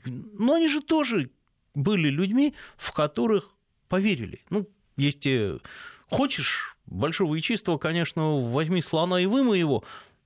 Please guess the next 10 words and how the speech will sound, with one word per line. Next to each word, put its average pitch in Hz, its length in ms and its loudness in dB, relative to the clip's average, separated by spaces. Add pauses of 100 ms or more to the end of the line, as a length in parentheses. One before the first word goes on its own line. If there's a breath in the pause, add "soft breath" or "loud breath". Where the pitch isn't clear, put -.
(160)
но 156 440 2 (200)
за 143 220 0
них-то 185 340 0
по-настоящему 135 1080 -2
голосовали. 107 840 -2 (580)
И 110 80 -2
че 127 160 0
произошло 113 640 -2 (1120)
в 98 80 0
результате? 110 800 -2